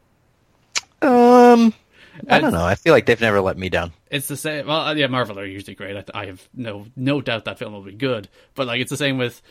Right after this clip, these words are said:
Speaker 2: the first screenings of all these D C films, and you're like, "D C are
Speaker 1: Oh,
Speaker 2: back.
Speaker 1: true, yeah.
Speaker 2: Oh, they're the best films ever." It's like you just loaded the frickin' theater with, uh, diehards who are just gonna go, "Woo!" and get real mad
Speaker 1: Yeah.
Speaker 2: when Wonder Woman doesn't get nominated for Oscars. <laughs> But
Speaker 1: Yeah. I,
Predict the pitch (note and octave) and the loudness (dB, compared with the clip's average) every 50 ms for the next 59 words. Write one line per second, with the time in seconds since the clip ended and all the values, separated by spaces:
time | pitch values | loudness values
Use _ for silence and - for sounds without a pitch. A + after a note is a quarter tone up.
0 | _ _ _ _ - B2+ - - C#3 C3+ B2 - - - - - C#3+ C3 C3 B2+ | _ _ _ _ -12 -12 -10 -8 -6 -6 -6 -8 -10 -14 -12 -8 -6 -6 -4 -6
1 | B2 A#2+ A#2+ G#2+ A2+ A2+ A#2+ A2+ B2 A2+ G#2 - A#2+ A2 G2+ A#2 A2+ A2 - C3 | -6 -8 -10 -8 -8 -8 -6 -6 -8 -10 -10 -12 -14 -14 -12 -12 -14 -12 -10 -10
2 | B2 A#2+ B2+ C3 C3 C3 B2+ A2 A2+ G#2+ G#2+ - _ _ _ _ - A3 C#3+ - | -8 -8 -8 -10 -10 -10 -12 -12 -12 -14 -14 -16 _ _ _ _ -12 -10 -8 -6
3 | F#3 F3 E3 A#2+ A#2 A2 G3+ D#3+ C#3+ - G#2+ G#2 G2 - F#3+ F#3+ F#2 F#2 F2+ F2+ | -4 0 2 4 4 4 4 2 -2 -2 -2 -2 -2 -2 -2 -2 -2 -2 -2 -2
4 | D#3+ E3 - D3 G3 F3 C#3+ - - G#3 F3 E3 D3 F3+ G3 F3 C#3+ D3 B2+ A#2 | -4 -6 -8 -8 -8 -10 -8 -4 -4 -2 -2 -2 -2 -2 -2 -2 -4 -6 -8 -10
5 | - - B2+ A#2 - D#3+ D#3 C3+ C3+ A#2 - A2+ A2+ A#2 A2 A2+ A2+ - A2 - | -10 -10 -12 -12 -12 -14 -14 -14 -14 -14 -12 -12 -12 -12 -12 -12 -14 -16 -18 -16
6 | - A#2 - B2+ A2 G#2 - G#2+ G#2 G2+ G#2+ G#2 F#2+ G#2 - _ _ _ C#3 C#3 | -16 -14 -14 -14 -14 -14 -14 -14 -14 -12 -14 -14 -16 -16 -20 _ _ _ -14 -14
7 | A2 - C#3+ C3 B2+ G#2 - G#2 F#2 G2 F#2+ - A#2+ G#2 G2 G#2 G#2 - - A2+ | -12 -10 -10 -10 -10 -10 -12 -14 -16 -16 -18 -20 -20 -18 -18 -18 -18 -16 -16 -16
8 | G#2+ G2+ A#2 G#2+ G#2 A2 - - - _ C#4+ C#4 D4+ D#4+ D#4+ D#4 D4+ D4+ C#4+ C#4 | -14 -14 -14 -14 -14 -14 -16 -18 -20 _ -8 -8 -6 -6 -4 -4 -4 -4 -4 -4
9 | C4 B3 G#3+ C3+ - _ _ _ _ _ _ - D3 D3 - - - A#2+ C3 A#2+ | -6 -6 -8 -8 -10 _ _ _ _ _ _ -12 -12 -10 -10 -12 -10 -8 -8 -8
10 | A#2 A#2+ A#2 A#2+ B2 B2 - A#2+ A2+ A2+ A2 G#2 A#2+ C3+ C3+ A#2 A2 G#2 G#2 G2+ | -8 -8 -8 -8 -8 -8 -8 -10 -10 -12 -12 -10 -8 -8 -8 -8 -10 -12 -12 -14
11 | G#2 G2+ A2+ A2+ - B2 A2 G#2+ G#2+ G#2 G2 G#2 G#2+ G#2 A#2 A#2 - - G#2+ G2 | -14 -14 -14 -14 -14 -14 -14 -12 -14 -14 -14 -14 -12 -10 -10 -10 -12 -14 -18 -20
12 | F#2+ G2 - _ - - E3+ C3 - - _ _ _ _ _ _ _ _ _ _ | -20 -20 -20 _ -6 -6 -6 -6 -6 -10 _ _ _ _ _ _ _ _ _ _
13 | _ _ _ _ _ _ _ _ _ - - - - - - - _ _ - - | _ _ _ _ _ _ _ _ _ -14 -12 -12 -12 -12 -16 -20 _ _ -20 -20
14 | - - - _ - A#2+ B2+ | -20 -20 -20 _ 0 2 2